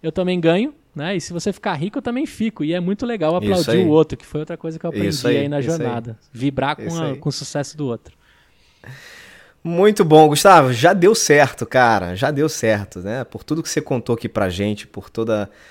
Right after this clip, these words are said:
Speaker 2: por toda a pessoa que você é, a energia que você tem, a paixão que você coloca nisso, pô, já deu certo. É muito bom ouvir histórias assim como a sua, porque elas inspiram, elas nos fazem querer também, eh, gerar o movimento.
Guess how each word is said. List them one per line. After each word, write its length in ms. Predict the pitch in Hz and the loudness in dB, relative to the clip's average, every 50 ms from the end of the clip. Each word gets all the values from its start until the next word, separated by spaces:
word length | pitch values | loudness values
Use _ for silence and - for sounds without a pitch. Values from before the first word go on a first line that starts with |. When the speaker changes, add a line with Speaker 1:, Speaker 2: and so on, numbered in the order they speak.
| - _ _ - | -20 _ _ -14
Speaker 2:
por 100 | - - | -8 -2
toda 140 | - 123 | 0 0
a 40 | 131 | 0
pessoa 380 | 127 147 123 - - 151 151 147 | 2 0 -2 0 4 4 4 4
que 80 | 147 | 4
você 300 | 139 135 131 - - 120 | 2 0 0 0 2 2
é, 80 | 113 120 | 4 4
a 40 | 123 | 4
energia 360 | 123 117 110 107 101 135 143 | 4 2 0 -2 -2 -4 -4
que 80 | 143 135 | -4 -6
você 200 | 120 - - 104 | -6 -4 -6 -6
tem, 360 | - - 110 110 117 117 113 | -4 -4 -4 -2 -2 -2 -4
a 40 | 104 | -2
paixão 540 | - 135 131 117 - - - - 160 180 | 2 2 2 2 0 -2 0 0 0 0
que 80 | 165 - | 0 -2
você 220 | 135 123 - - | -4 -4 -4 -6
coloca 500 | 117 - 113 101 101 107 110 104 - 98 | -6 -4 -2 0 0 0 0 0 -2 -4
nisso, 960 | 92 90 92 95 110 120 - - - - 131 123 123 120 117 113 104 90 - - 87 90 _ | -6 -4 -4 -4 -4 -4 -6 -8 -10 -6 -6 -4 -4 -4 -4 -4 -6 -8 -10 -12 -18 -20 _
pô, 280 | - - 101 90 92 95 | -12 -10 -8 -8 -8 -8
já 200 | 92 95 113 120 | -8 -6 -6 -4
deu 200 | 127 113 123 117 | -4 -4 -4 -6
certo. 420 | - - - 101 98 101 107 - | -6 -6 -6 -4 -4 -4 -4 -6
É 60 | 104 | -6
muito 240 | 101 107 120 120 - | -4 -4 -4 -6 -4
bom 180 | 139 123 127 139 | -2 0 2 4
ouvir 320 | 139 123 104 92 110 120 | 2 2 0 0 -2 -2
histórias 480 | 117 - - - - 110 107 104 101 101 | -2 -4 -4 -4 -2 0 0 0 -2 -4
assim 180 | 95 - - | -6 -8 -8
como 160 | 104 - 104 101 | -8 -6 -6 -6
a 40 | 95 | -8
sua, 400 | - - - 107 104 104 120 135 - - - - - - _ _ _ | -8 -8 -8 -6 -4 -4 -6 -8 -12 -20 -20 -20 -20 -20 _ _ _
porque 200 | - 101 - - | -14 -8 -2 0
elas 200 | 113 113 104 104 | 0 0 0 0
inspiram, 600 | 110 101 - - - 113 117 127 123 123 120 120 120 - - - _ _ _ _ _ | -2 -4 -6 -6 -6 -4 -2 -2 -2 -2 -4 -6 -8 -12 -20 -20 _ _ _ _ _
elas 280 | - 101 104 104 98 95 | -8 -4 -4 -4 -4 -4
nos 140 | 110 104 - | -6 -6 -6
fazem 460 | - - 113 110 110 107 101 104 101 | -4 -2 0 2 2 2 0 -2 -6
querer 360 | 98 - - 117 107 113 127 | -6 -4 -2 0 0 0 0
também, 420 | 127 - 107 107 107 110 113 110 107 _ - - _ _ _ _ _ - | 0 -2 -4 -2 -2 -2 -4 -4 -6 _ -18 -20 _ _ _ _ _ -8
eh, 420 | 107 104 104 101 101 101 101 92 | -8 -6 -6 -6 -6 -6 -8 -8
gerar 340 | 92 95 107 107 107 107 117 | -8 -6 -4 -2 -2 0 0
o 40 | 123 | 0
movimento. 760 | 120 117 107 92 101 95 92 95 104 117 123 127 - - - | 0 -2 -4 -4 -4 -4 -2 -2 -2 -4 -4 -6 -12 -20 -20